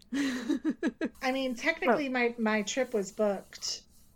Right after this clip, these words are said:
Speaker 2: and then I just went back in and modified. So I don't really think that that counts for booking a new trip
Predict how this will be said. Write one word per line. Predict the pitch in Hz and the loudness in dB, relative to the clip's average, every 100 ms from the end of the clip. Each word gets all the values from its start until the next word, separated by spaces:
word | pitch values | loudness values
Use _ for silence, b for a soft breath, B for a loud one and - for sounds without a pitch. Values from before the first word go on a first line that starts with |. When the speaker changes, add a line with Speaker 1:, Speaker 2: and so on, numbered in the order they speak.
| - - | -16 -2
Speaker 2:
and | 214 | 2
then | 220 214 | 4 2
I | 214 | 2
just | 220 - | 0 0
went | 214 196 | 0 0
back | 196 202 | -2 -4
in | 196 | -4
and | 185 | -4
modified. | 185 185 190 196 185 175 180 | -6 -4 -4 -4 -6 -6 -10
So | - 220 | -4 0
I | 220 | 0
don't | 226 220 | 0 -2
really | 214 202 | -2 -2
think | 208 196 | -4 -6
that | 196 | -6
that | 196 196 | -8 -6
counts | 208 196 - | -8 -8 -8
for | 202 | -8
booking | 202 196 196 185 | -8 -8 -8 -8
a | |
new | 185 208 220 | -2 0 0
trip | - 196 | 0 -4